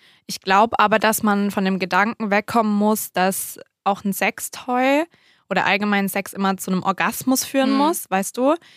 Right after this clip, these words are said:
Speaker 1: Ähm, ich hatte mal, ähm, ich hatte, ich hab mal gehört, so jemand hat mal so zu mir gesagt,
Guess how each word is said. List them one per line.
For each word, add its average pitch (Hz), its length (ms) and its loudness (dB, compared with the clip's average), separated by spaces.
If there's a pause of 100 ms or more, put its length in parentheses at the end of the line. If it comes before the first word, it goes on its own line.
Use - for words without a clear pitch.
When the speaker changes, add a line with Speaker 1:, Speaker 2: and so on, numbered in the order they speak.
(240)
Speaker 1:
Ähm, 190 500 2 (580)
ich - 140 -6
hatte 214 180 -2
mal, 202 500 4
ähm, 196 540 0
ich - 160 -10
hatte, 214 120 -2 (120)
ich - 160 -6
hab - 120 -4
mal 208 80 -2
gehört, 196 400 2
so 190 120 -4
jemand 190 280 0
hat - 120 -4
mal 185 120 -2
so 185 120 -6
zu 175 160 -12
mir 185 140 -2
gesagt, 185 360 -2